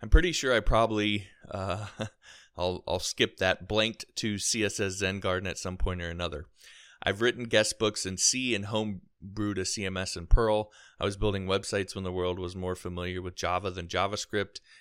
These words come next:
and people <laughs> assumed they were related. I used Mu tool-, Mu Tools, Prototype, and Dojo.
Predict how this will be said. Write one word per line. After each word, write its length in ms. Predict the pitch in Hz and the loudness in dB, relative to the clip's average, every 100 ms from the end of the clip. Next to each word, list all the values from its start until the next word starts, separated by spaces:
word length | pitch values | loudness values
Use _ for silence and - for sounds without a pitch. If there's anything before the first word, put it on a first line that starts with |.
| - | -10
and 100 | 95 | -4
people 300 | - 104 101 | -2 0 0
<laughs> 0 | |
assumed 440 | 110 - 123 107 104 | 0 0 -2 -4 -4
they 120 | 98 | -2
were 160 | 95 | -2
related. 600 | 92 92 92 98 107 113 - - - | -2 -2 -2 0 -2 -4 -10 -20 -10
I 60 | - | -4
used 300 | 104 101 101 | -2 -2 -4
Mu 280 | 104 113 113 | -4 -2 0
tool-, 340 | - 113 - | 2 2 0
Mu 300 | 104 113 127 | -4 -2 -2
Tools, 500 | 120 127 117 113 107 | -2 -2 0 0 -2
Prototype, 640 | - 120 110 107 110 101 101 | 0 0 0 0 0 -2 -2
and 160 | 92 | -4
Dojo. 520 | 92 98 104 107 104 | 0 0 0 0 0